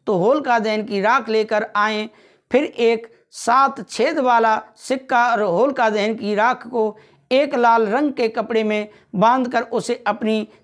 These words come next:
तिजोरी में रख दें। ऐसा करने से आर्थिक संकट दूर होगा और धन प्राप्ति के नए रास्ते खुलेंगे।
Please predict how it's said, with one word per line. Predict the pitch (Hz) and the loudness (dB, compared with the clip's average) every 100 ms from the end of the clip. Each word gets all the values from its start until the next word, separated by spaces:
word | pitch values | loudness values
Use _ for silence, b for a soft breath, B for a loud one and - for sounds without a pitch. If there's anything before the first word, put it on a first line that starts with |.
| - | -4
तिजोरी | 220 214 285 285 | 0 2 2 0
में | 262 233 | 0 2
रख | 214 | 0
दें। | 202 214 214 - b b | 0 -2 -4 -8 b b
ऐसा | 240 262 247 220 | 0 0 -2 0
करने | 233 269 254 220 | -2 0 -2 -2
से | 226 208 214 B - | 0 -2 -4 B -2
आर्थिक | 226 285 262 202 | 0 0 -6 -6
संकट | 226 226 220 208 - b - | -4 -2 -2 -4 -4 b -6
दूर | 170 262 285 | 0 2 2
होगा | 226 220 220 214 B B | 2 4 2 0 B B
और | - 208 | -4 -2
धन | 175 240 277 | 0 -2 -2
प्राप्ति | 240 214 214 - 208 | 0 0 0 -6 -8
के | 233 208 202 b b 175 | -2 -2 -2 b b -2
नए | 220 247 233 | 2 4 4
रास्ते | 208 196 - 190 | 2 0 -4 -8
खुलेंगे। | 190 185 196 196 185 | -6 -4 -2 -2 -4